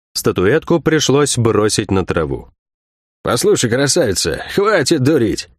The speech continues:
сказал низкорослый мужик со светлыми волосами. «Иди сюда, с тобой хочет поговорить наш наниматель». «Уходите», сказал им Шерон. «Уходите, пока можете».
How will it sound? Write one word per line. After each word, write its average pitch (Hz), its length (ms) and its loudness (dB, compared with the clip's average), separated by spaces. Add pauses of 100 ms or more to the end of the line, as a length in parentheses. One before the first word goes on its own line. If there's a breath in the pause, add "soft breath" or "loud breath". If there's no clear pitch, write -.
сказал 110 380 0
низкорослый 104 520 0
мужик 98 280 0
со 131 120 -4
светлыми 117 420 0
волосами. 85 540 -2 (460)
«Иди 165 320 4
сюда, 120 340 0
с - 60 -2
тобой 165 240 2
хочет 156 220 0
поговорить 151 440 2
наш 139 180 2
наниматель». 123 600 0 (460)
«Уходите», 160 640 0 (200)
сказал 95 400 0
им 92 100 0
Шерон. 78 340 -2 (260)
«Уходите, 156 520 0
пока 175 220 0
можете». 160 480 0